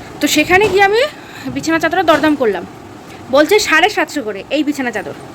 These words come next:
তাই আমি বলছি, "দাদা, আমি শান্তিনিকেতন থেকেই কিনে এনেছি, এরকম, আহ, দরদাম করেছিলাম, তিনটে বিছানা চাদর, তিনটে না চারটে বিছানা চাদর এনেছিলাম, তো আমাদের চারশো আশি করে নিয়েছিল।" তা বলছে যে,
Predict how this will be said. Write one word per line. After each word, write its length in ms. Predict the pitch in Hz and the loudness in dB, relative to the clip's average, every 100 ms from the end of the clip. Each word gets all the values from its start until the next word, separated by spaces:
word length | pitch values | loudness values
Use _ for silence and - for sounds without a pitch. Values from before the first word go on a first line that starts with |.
| - - - - - | -18 -18 -16 -8 -2
তাই 80 | |
আমি 80 | 247 | 0
বলছি, 160 | 285 302 | 0 0
"দাদা, 340 | 254 359 339 202 - - 220 | 2 2 0 -6 -18 -14 -8
আমি 120 | 277 | -8
শান্তিনিকেতন 600 | 247 220 247 254 269 262 | -6 -8 -6 -4 -4 -4
থেকেই 380 | 262 285 392 427 - - - | -4 0 2 2 -2 -16 -10
কিনে 180 | - 277 | -2 2
এনেছি, 420 | 285 330 - 415 196 - - - - - - - - - - 220 | 2 2 2 0 0 -12 -18 -18 -18 -18 -18 -18 -16 -16 -8 -4
এরকম, 300 | 233 269 277 | -2 -2 -2
আহ, 220 | - 214 | -2 -2
দরদাম 360 | 226 226 254 | -2 -2 -4
করেছিলাম, 360 | 262 262 370 330 - | -2 -2 0 0 0
তিনটে 240 | 277 294 | -2 -2
বিছানা 260 | 269 285 277 | -2 -2 -2
চাদর, 180 | 277 285 | -2 -2
তিনটে 240 | 302 294 311 | 0 2 0
না 100 | 311 | 0
চারটে 260 | 285 - | -2 -2
বিছানা 220 | 294 302 | -4 -4
চাদর 180 | 302 311 | -2 0
এনেছিলাম, 380 | 302 302 330 427 - - - - - | 0 0 0 0 -2 -14 -18 -14 -4
তো 60 | 262 | -2
আমাদের 320 | 262 269 494 - - - - - | 0 0 -2 -4 -16 -18 -12 -4
চারশো 380 | 277 - 359 539 - - - | -4 0 0 0 -8 -14 -6
আশি 320 | 262 254 247 | 0 2 0
করে 180 | 302 330 | 0 0
নিয়েছিল।" 360 | 320 262 247 208 - - - - - - - - - - | 0 0 -6 -10 -12 -18 -18 -18 -18 -18 -18 -16 -16 -6
তা 100 | 240 | -2
বলছে 360 | 233 262 262 277 | 0 0 0 0
যে, 160 | 277 | 2